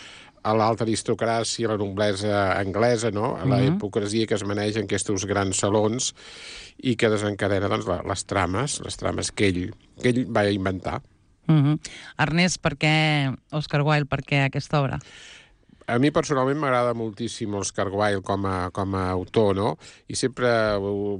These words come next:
Speaker 1: més d'un cop ho han sentit els companys, que hem de fer algun dia un, un Oscar Wilde, abans no acabem la nostra vida artística <laughs> teatral. I aquest any, doncs, es va donar l'ocasió, l'ocasió de poder-ho fer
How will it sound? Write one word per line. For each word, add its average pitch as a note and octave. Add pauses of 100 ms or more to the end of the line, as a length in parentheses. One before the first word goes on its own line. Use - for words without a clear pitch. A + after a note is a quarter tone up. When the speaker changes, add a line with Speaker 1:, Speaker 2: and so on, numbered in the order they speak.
Speaker 1:
més G#2+
d'un A2
cop G#2
ho A2
han G#2+
sentit G2
els G2
companys, G2+
que A2
hem G2
de B2+
fer C3
algun C3
dia A#2+
un, B2
un B2+
Oscar A2+
Wilde, G2+
abans G#2
no G#2
acabem A2
la A2
nostra G#2+
vida G#2+
artística G#2+
<laughs> -
teatral. B2 (840)
I D3+
aquest D3+
any, E3+
doncs, D3+
es C#3
va C3+
donar B2
l'ocasió, A#2
l'ocasió B2
de C3+
poder-ho A#2+
fer B2